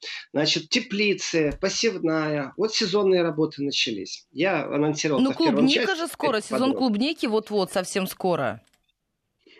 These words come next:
Speaker 1: Совсем скоро что, Ольга?
Speaker 2: Сезон клубники.
Speaker 1: <laughs> Полевые работы. Сезон клубники. Да, кстати, на расстоянии, э, шага, если, э, клубнику собирать друг от друга, все равно это никак не спасет, если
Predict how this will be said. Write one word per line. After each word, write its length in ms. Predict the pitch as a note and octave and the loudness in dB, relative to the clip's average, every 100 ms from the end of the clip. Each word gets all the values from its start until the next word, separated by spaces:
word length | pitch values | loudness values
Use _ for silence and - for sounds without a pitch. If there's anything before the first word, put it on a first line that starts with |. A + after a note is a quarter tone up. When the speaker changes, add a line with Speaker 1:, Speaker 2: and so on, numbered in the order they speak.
| - - | -20 -14
Speaker 1:
Совсем 380 | - F3 D#3 G3 | -4 -2 0 0
скоро 240 | - G#3 | 2 2
что, 200 | F#3+ A3 | 2 2
Ольга? 200 | B3 A3+ | 2 2
Speaker 2:
Сезон 320 | A#3 C4 D#4+ E4 | 2 2 0 0
клубники. 760 | F4 C#4+ E4+ C#4+ - - - - _ _ _ _ _ _ _ - - - _ _ - | 0 0 0 -2 -4 -10 -10 -16 _ _ _ _ _ _ _ -20 -20 -20 _ _ -12
Speaker 1:
<laughs> 1600 | - D3+ - G#3+ G2 - - - - - - - - A3 F#3+ - | -6 -4 0 0 0 -6 -10 -10 -12 -10 -10 -12 -12 -6 -6 -2
Полевые 460 | G#3+ B3 C4 C#4 A#3 | 0 2 2 2 2
работы. 580 | A#3+ A#3 G#3 - A2 - - D3+ - - - - | 0 0 0 0 -10 -16 -14 -16 -16 -16 -14 -14
Сезон 460 | - D#3+ D3+ G3 F#3 | -12 -10 -4 -2 -2
клубники. 480 | F#3+ F#3 G3 E3+ B2+ | -2 -2 0 0 -2
Да, 280 | C#3 B3 C4 | -4 -2 -2
кстати, 680 | - A#3 F#3+ - - A#2+ A2+ | -6 -6 -6 -6 -10 -14 -10
на 120 | C#3 D#3+ | -4 -4
расстоянии, 680 | E3 - A3 A#3 G#3 F3+ D#3+ | -2 0 0 2 -2 -4 -6
э, 640 | - - C#3+ C#3 C3+ B2+ | -12 -14 -12 -10 -12 -6
шага, 480 | B2+ F#3+ G3+ F#3 D#3+ | -4 -2 -2 -2 -4
если, 360 | D3+ C#3 D#3+ D3 | -4 -4 -4 -2
э, 400 | A#2+ B2+ C3 - | -4 -8 -8 -6
клубнику 420 | D#3+ D3 F3 F3 | -2 2 4 2
собирать 440 | D3+ D#3+ D#3 E3 C#3+ | -4 -6 -2 0 0
друг 220 | D#3 D#3 | -4 -4
от 100 | C#3+ | -4
друга, 260 | E3+ F#3 D3 | -2 -2 -4
все 180 | - | -2
равно 280 | C#3+ D#3 G#3+ | -2 0 0
это 180 | F#3+ B2 | -2 -2
никак 360 | B2 A#2+ A2+ - | -4 -2 -6 -6
не 60 | A2+ | -10
спасет, 440 | - A#2+ B2 - | -8 -6 -6 -6
если 300 | G#2+ - | -8 -8